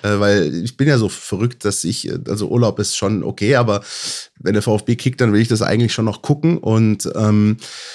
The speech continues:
äh, vielleicht mal so ein bisschen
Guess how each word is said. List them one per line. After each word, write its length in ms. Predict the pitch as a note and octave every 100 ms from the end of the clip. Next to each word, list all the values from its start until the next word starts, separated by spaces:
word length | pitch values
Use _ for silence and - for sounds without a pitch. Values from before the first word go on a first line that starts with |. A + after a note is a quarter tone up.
| - - _ _
äh, 240 | A#1 - - _ _ _ _ -
vielleicht 380 | - B2+ D3 E3+
mal 280 | D#3 D3
so 140 | C3+ C3+
ein 80 | C3
bisschen 580 | D3+ F3 E3 D#3 -